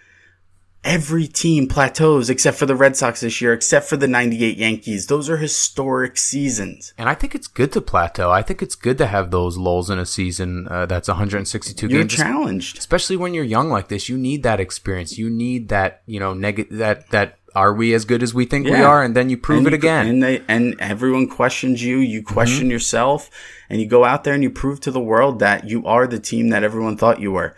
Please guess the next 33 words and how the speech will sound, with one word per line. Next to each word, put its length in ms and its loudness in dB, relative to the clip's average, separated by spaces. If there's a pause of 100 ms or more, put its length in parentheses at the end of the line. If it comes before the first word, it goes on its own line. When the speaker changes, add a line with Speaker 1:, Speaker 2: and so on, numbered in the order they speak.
(540)
Speaker 1:
And 140 4
I 80 2
think 320 -4
that's 220 0
kind 200 0
of 160 -2
what 200 2
you're 160 0
gonna 180 2
start 320 -2
to 80 -6
see 260 -4
out 120 2
of 80 -2
the 80 -2
Yankees 380 -2
again 260 2
moving 320 0
forward. 340 2
I, 120 4
at 180 -2
least 180 0
I 60 4
hope 360 -2
so. 360 -4 (400)
Speaker 2:
Mm-hmm. 100 -8
Speaker 1:
At 100 2
least 200 2
I 80 6
hope 300 2
that 200 6
this 440 0
is 480 0